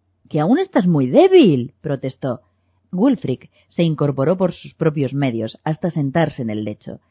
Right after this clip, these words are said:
Sigebert le cogió entonces por el brazo para evitar que se cayera, en vista de que no había forma de convencerlo de que no se moviera de la cama. "No sé cómo estarás de fuerzas, pero la cabeza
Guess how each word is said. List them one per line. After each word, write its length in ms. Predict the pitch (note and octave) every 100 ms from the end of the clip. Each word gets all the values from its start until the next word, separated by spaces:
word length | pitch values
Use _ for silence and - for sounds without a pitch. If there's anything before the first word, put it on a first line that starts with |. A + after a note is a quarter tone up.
| _ _ _
Sigebert 560 | - F#3 F3 F#3+ A#3+ -
le 200 | D#3+ D3+
cogió 320 | D3 C#3 G3+
entonces 480 | E3+ C#3+ E3 D#3+ D3+
por 120 | -
el 120 | B2+ B2
brazo 320 | D3+ - B2
para 180 | F3 F3+
evitar 320 | E3+ A3+ -
que 100 | A3+
se 120 | G#3+
cayera, 480 | E3+ C#3 C3 B2 A#2 _ _ _
en 220 | C3 C3+
vista 340 | E3+ F#3+ - B2+
de 140 | B2
que 120 | -
no 140 | E3 F3
había 300 | E3 D#3+ D3
forma 400 | - D#3 D3 C#3+
de 100 | C#3+
convencerlo 800 | E3 C3 A#2 A2+ E3+ C3+ B2+ B2+ - _ -
de 200 | D3+ C#3
que 120 | C3
no 140 | D#3 A3+
se 160 | A#3+
moviera 440 | G3+ D3 B2 A#2+ A2
de 60 |
la 140 | G#2+ A2+
cama. 320 | A2+ A#2+ _ _ _ _ _ _ _ _ _ _ _
"No 240 | G#3+ A3+ A3
sé 320 | - G#3 F#3+
cómo 220 | E3 D#3
estarás 340 | D#3 E3+ D#3+ D3+
de 80 |
fuerzas, 560 | C#3+ C#3 B2+ B2+ A#2 - _
pero 160 | - D#3
la 80 | D3+
cabeza 560 | D3+ G#3+ F#3+ G#3+ F#3